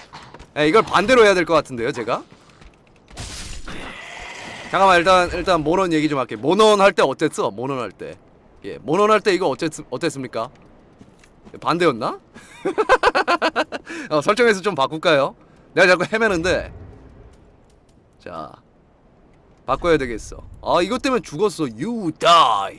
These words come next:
했다고. 카메라를 반전, 어? 어, 이거 일단 초기화.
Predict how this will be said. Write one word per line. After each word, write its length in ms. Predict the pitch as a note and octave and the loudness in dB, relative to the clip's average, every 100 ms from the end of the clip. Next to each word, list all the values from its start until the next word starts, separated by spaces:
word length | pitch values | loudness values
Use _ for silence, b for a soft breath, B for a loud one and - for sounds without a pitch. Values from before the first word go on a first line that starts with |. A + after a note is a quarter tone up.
| - | -14
했다고. 580 | C3+ C3+ A#2+ C3+ C#2+ - _ _ _ _ _ _ _ _ | -8 -8 -8 -10 -14 -18 _ _ _ _ _ _ _ _
카메라를 580 | - D3+ F3 E3 D#3+ F3+ | -8 -4 -2 0 0 -2
반전, 420 | C#3+ B2+ C3+ D3 A#2+ _ - | -4 -6 -4 -6 -8 _ 0
어? 100 | A3 - _ _ _ _ _ _ _ _ _ _ _ _ - | 0 0 _ _ _ _ _ _ _ _ _ _ _ _ -18
어, 180 | A#2 A2 | -14 -12
이거 100 | A#2 | -12
일단 280 | A2+ A2 G2+ | -12 -12 -16
초기화. 400 | - G#2+ G2 | -16 -14 -14